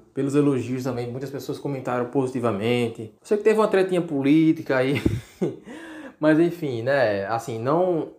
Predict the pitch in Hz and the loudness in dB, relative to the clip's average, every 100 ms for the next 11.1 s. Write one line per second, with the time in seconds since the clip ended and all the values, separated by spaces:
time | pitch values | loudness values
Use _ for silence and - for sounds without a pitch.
0 | _ _ - - 175 175 170 143 - 185 | _ _ -10 -4 0 2 0 -2 -2 0
1 | 190 139 - - 151 196 175 160 156 156 | 0 -2 -6 -4 2 4 4 4 2 0
2 | 110 117 143 147 - 165 175 - - 156 | -4 -4 -4 -6 -6 -6 -6 -12 -8 -6
3 | 147 170 170 160 135 117 110 127 127 - | 0 4 4 4 2 0 2 2 2 -4
4 | - 117 - - _ - 151 156 147 143 | -4 -2 -2 -8 _ 0 2 4 2 0
5 | 117 131 135 156 156 147 147 160 147 147 | -4 -6 -2 -2 0 0 0 -2 0 2
6 | 151 160 123 110 - 87 - _ _ 131 | 4 4 2 -2 -6 -18 -20 _ _ -4
7 | 120 127 - 156 143 - 143 135 139 139 | 0 0 -2 -6 -6 -2 2 2 0 -2
8 | 156 131 120 92 101 127 139 - - - | 2 2 0 -6 -4 -2 -2 -8 -18 -6
9 | 131 131 131 127 135 - - 139 - 139 | -4 -4 -4 -4 -4 -6 -4 -4 -2 0
10 | 143 139 139 143 143 143 127 120 135 135 | 2 2 0 0 -2 -2 0 2 2 0
11 | 127 | -4